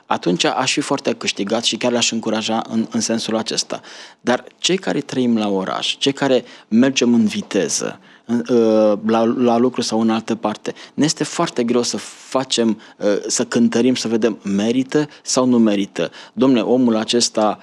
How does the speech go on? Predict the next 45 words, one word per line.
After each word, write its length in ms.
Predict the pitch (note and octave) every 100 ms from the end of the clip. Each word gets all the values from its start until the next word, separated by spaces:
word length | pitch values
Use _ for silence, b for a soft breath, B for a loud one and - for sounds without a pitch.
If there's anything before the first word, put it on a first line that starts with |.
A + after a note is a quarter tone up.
| B
are 300 | - G#2+ B2
posibilitatea 580 | C3 C3 C3+ B2 B2+ C3
sau 160 | B2 A#2
nu 100 | A2+
are 140 | A2
posibilitatea 460 | G#2+ G#2 G#2 G#2+ G#2+
să 140 | -
lucreze? 580 | G#2 G#2 G#2 F2+ - - B B -
Eu 120 | B2+
poate 240 | D#3 D#3+
că 120 | D#3
îl 60 | D#3
văd 260 | D3+ D3+ -
tânăr 460 | A2+ G2+ E2+ - b b b
la 120 | G#2 G#2+
un 60 |
moment 280 | A2 G#2+ G2+
dat 140 | F#2+
și 120 | - G#2+
că 120 | A#2
este 220 | A#2 -
în, 140 | A#2 A#2
în 160 | A#2+
putere, 480 | A#2 A2+ A2 F#2+ D2+ B B B
dar 320 | A2+ A2+ A2+ -
dacă, 480 | G#2+ A2+ A2 B2+ A2+
poate 260 | - A#2+
că 100 | A2+
ar 60 | G2+
vrea 100 | A2
să 140 | -
lucreze, 340 | G2+ - G#2 G#2+
dar 140 | G#2
nu 100 | G#2+
are 120 | G#2+
unde 180 | A2 A#2
să 140 | A2 A2
lucreze. 460 | A#2 A#2 F2+ - - B B
Aș 220 | - -
putea 260 | - G#2 G#2
să 160 | - G2
fac 340 | - G2 -
ceva 280 | - F#2+ G2
pentru 380 | - E2 - A2
el?” 220 | A2